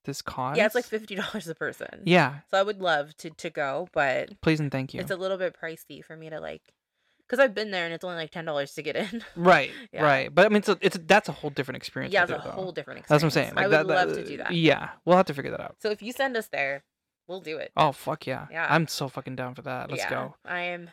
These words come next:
Speaker 2: so down. And the houses are beautiful.
Speaker 1: <sighs> Yeah.
Speaker 2: I mean, it's just really amazing there.
Speaker 1: That's awesome.
Speaker 2: So, um, yeah, so that's what I've been up to. I don't think I've done anything else.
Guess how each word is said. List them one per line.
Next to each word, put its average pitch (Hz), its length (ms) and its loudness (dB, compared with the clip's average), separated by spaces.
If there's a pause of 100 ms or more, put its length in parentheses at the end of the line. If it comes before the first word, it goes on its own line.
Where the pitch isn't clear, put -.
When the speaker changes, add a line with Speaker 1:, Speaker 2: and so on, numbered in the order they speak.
Speaker 2:
so 165 300 -6
down. 147 280 -8
And 190 200 -6
the 175 60 -4
houses 170 300 -6
are 151 180 -6 (180)
beautiful. 208 720 -6
Speaker 1:
<sighs> - 80 -20
Yeah. 139 240 -2
Speaker 2:
I 180 100 -2
mean, 185 140 -8
it's 185 120 -12
just - 200 -16
really 151 180 -8
amazing 85 380 -16
there. 101 200 -16 (260)
Speaker 1:
That's 147 120 -16
awesome. - 240 -12
Speaker 2:
So, - 240 -10 (800)
um, 311 380 0
yeah, 571 240 2
so 339 120 -6
that's 349 180 -6
what 339 160 0
I've 247 180 0
been 247 120 -8
up 220 200 -8
to. - 180 -14
I - 40 -8
don't 226 120 -12
think 226 140 -12
I've 208 240 -14
done 190 220 -4
anything 185 420 -16
else. 277 560 -12